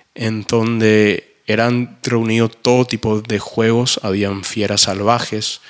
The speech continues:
eh, enfrentándose con gente o enfrentándose entre ellas. Eh, otra ocasión curiosa que fue el emperador Probo, que puso a,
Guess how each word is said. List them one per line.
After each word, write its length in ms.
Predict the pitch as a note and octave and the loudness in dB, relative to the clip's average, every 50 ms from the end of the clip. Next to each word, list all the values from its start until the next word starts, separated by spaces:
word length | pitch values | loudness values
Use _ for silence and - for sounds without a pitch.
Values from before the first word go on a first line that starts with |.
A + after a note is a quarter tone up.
| - - - - - _ _ _ - | -20 -20 -20 -20 -20 _ _ _ -16
eh, 840 | - - G2+ G2 F#2+ F#2+ F#2+ F#2 F2+ F2+ E2+ E2 - - - - - - _ _ _ - | -10 -8 -6 -4 -4 -4 -4 -4 -6 -6 -8 -10 -12 -14 -16 -16 -18 -20 _ _ _ -14
enfrentándose 1300 | G#2+ G2 G2 G2 - - G2+ F#2 F#2+ F#2+ F#2+ - A2+ A#2+ C3 C3 B2+ B2 A2+ G#2 - - A2 G#2+ G#2+ G#2 - _ _ _ - - | -12 -10 -10 -10 -10 -10 -10 -10 -10 -12 -8 -4 -2 0 0 0 -2 -4 -4 -4 -4 -2 -2 -4 -4 -6 -10 _ _ _ -14 -6
con 240 | - G#2+ G#2+ F#2+ | -2 -2 -2 -2
gente 440 | F#2 - - A2+ A#2+ A#2+ A2+ - G#2 | -2 -2 0 0 0 0 -2 -2 -2
o 60 | G2 | -4
enfrentándose 800 | G2 G2 - G2+ G2 F#2+ F#2+ _ - G#2+ G#2+ G#2+ G2+ G2 - A2 | -4 -4 -8 -8 -8 -10 -10 _ -6 -4 -4 -2 -2 -2 -2 -2
entre 420 | G2+ G2+ G2+ - F2 F2 G2 A2+ | -4 -8 -8 -8 -6 -2 0 2
ellas. 380 | A#2+ A#2 A2 G#2 G#2 - - - _ _ _ _ - - - - - - - - - - - - - _ _ _ _ _ _ - | 2 2 2 0 -2 -2 -4 -6 _ _ _ _ -20 -20 -20 -20 -20 -20 -20 -20 -20 -20 -20 -20 -20 _ _ _ _ _ _ -8
Eh, 580 | G2 F#2+ F#2+ G2 F#2+ F#2 F#2+ G2 G#2 G#2+ A2+ - _ _ - - - - - - - | -6 -6 -4 -4 -6 -6 -6 -8 -12 -14 -16 -20 _ _ -20 -20 -20 -20 -20 -12 -8
otra 460 | A#2 A#2 A2+ - A#2 A#2 A#2+ - - - _ _ _ | -8 -6 -2 0 0 0 0 -2 -4 -10 _ _ _
ocasión 580 | - A#2+ A2+ - A2+ A2+ - - A#2+ A#2 A#2 A#2 | -6 -6 -4 -2 -2 0 0 0 0 0 -2 -2
curiosa 560 | - A2+ A2 A2 A#2+ C3 B2+ - - A2 G#2 - - _ _ _ _ - - - - - _ - | -4 -4 -2 -2 0 0 0 0 -2 -4 -6 -10 -14 _ _ _ _ -20 -20 -20 -20 -20 _ -10
que 120 | - B2 | -10 -8
fue 360 | A#2 - - A#2 A2+ A#2 C3 E3 _ - - | -8 -4 -4 -4 -4 -4 -8 -10 _ -14 -8
el 160 | - A2+ A2 | -4 0 0
emperador 640 | A2 G#2+ G#2+ - A2 G#2+ G#2 G#2+ G#2+ A2 A2+ A2 - - | 0 0 2 2 2 4 4 6 6 6 4 2 2 0
Probo, 640 | B2+ B2+ C3+ C#3 C3+ B2 A#2 A2 A2+ A#2+ B2 C#3 C3 - - - | 2 4 4 4 4 4 4 4 2 2 -2 -6 -10 -14 -12 -6
que 160 | - A#2+ G#2+ | -4 -4 -2
puso 640 | - - - A2+ A2+ A2 - - A#2 G#2+ G#2+ G#2 - - | -2 0 0 0 2 2 2 2 2 4 4 2 2 2
a, 360 | G#2+ G#2 G#2 G2+ F#2+ F#2+ - | -2 -2 -2 -2 -4 -6 -10